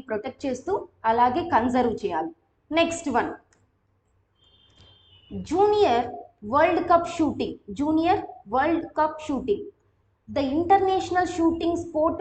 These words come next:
Federation వాళ్ళు కండక్ట్ చేసిన ఈ షూటింగ్లో భారత యువ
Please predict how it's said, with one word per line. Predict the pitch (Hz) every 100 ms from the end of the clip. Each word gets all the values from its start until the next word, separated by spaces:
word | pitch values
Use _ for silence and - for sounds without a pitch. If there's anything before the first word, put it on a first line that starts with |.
| 339
Federation | 262 262 302 311 320 294
వాళ్ళు | 285 285
కండక్ట్ | 285 233 285 -
చేసిన | 302 277 240 196 220 - - _ 254
ఈ | 254 -
షూటింగ్లో | 339 349 392 359 262 208 202 285 - _ _ - 180
భారత | 269 302 370 370 339 247
యువ | 285